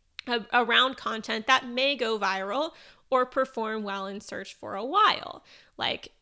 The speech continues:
as spiralizers were super popular, cool, capitalize on that, make a bunch of spiralizer recipes, but then don't make your whole business about spiralizers, 'cause then when that trend wanes, you're kind of,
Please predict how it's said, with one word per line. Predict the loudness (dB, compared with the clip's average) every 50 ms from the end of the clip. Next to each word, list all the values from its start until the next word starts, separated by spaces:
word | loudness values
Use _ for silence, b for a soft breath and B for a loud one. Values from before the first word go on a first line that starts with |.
| _ -2 0
as | 2 2 0 0 -4 -6 -4
spiralizers | 0 0 2 2 2 2 0 0 0 -2 -4 -6 -6
were | -6 -6
super | -6 -6 -8 -6 -6 -6
popular, | 0 2 4 2 2 2 -2 -4 -2 -4 -6 -8 -8
cool, | -6 -2 0 0 0 -2 -2
capitalize | -6 -2 2 2 2 2 2 0 0 0 0 0 -2
on | -6 -6 -6
that, | -6 -4 -6 -4
make | -4 -4 -6 -4 -4
a | -4
bunch | -4 -4 -6 -6 -8
of | -8
spiralizer | -4 0 2 2 2 2 2 0 -2 -4 -4 -8 -8 -8
recipes, | -10 -12 -12 -14 -14 -12 -10 -8 -8 -6
but | -4 -2 -2 0
then | 0 0 0 0 -4 -8 B B B B B B
don't | -4 -2 0 0
make | -2 -2
your | -4 -6
whole | -6 -4 -4 -4 -4
business | -2 0 0 2 2 0 -2 -4 -6 -6 -6
about | -6 -6 -6 -6 -6 -8
spiralizers, | -8 -6 -6 -6 -8 -8 -8 -10 -8 -8 -6 -6 -6 -6
'cause | -6 -6 -6
then | -6 -6 -6
when | -4 -2 -2 -2
that | -2 -2 -4 -4
trend | -6 -6 -6 -6 -6 -6 -4
wanes, | 0 2 2 2 2 0 -2 -4 -6 -8
you're | -8 -8 -8
kind | -8 -8 -8 -6
of, | -6 -8 -10 -12